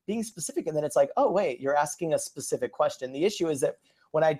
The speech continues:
when I've trained managers before on table touches, they're like, "Mm, no one really ever says anything." And I say,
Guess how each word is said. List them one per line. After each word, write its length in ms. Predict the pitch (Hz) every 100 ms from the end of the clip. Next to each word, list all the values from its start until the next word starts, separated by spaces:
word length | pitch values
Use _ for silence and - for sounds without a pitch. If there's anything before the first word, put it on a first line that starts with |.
| -
when 160 | 160 151
I've 100 | 147
trained 320 | - 165 147
managers 440 | 147 147 147 143 117
before 300 | 127 139 120
on 80 |
table 260 | - 196 165
touches, 320 | - 127 131
they're 120 | 139 139
like, 180 | 135 - _ _ _ -
"Mm, 220 | 233 240 233 277 -
no 80 | 208
one 100 | 220
really 220 | 202 190
ever 140 | 170 160
says 280 | - 165 143
anything." 360 | 131 - 120
And 80 | 120
I 60 | 123
say, 180 | 151